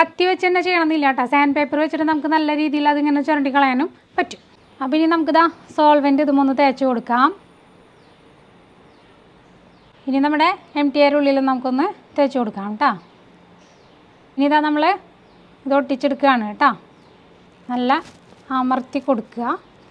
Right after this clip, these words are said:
അപ്പോൾ ഇതാ നോക്കി, നമ്മൾ നല്ല ഉറപ്പിൽ ഒട്ടിച്ചെടുത്തിട്ടുണ്ട് കേട്ടോ.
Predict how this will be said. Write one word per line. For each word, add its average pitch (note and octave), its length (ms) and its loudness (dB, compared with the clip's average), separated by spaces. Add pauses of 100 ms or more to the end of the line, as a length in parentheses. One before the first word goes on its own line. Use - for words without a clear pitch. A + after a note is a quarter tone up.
(200)
അപ്പോൾ C#4 160 -2
ഇതാ F4 80 6 (100)
നോക്കി, F4+ 280 2
നമ്മൾ F4 140 2 (140)
നല്ല E4+ 280 0 (280)
ഉറപ്പിൽ E4+ 380 2 (400)
ഒട്ടിച്ചെടുത്തിട്ടുണ്ട് D4 760 -2
കേട്ടോ. C#4 220 2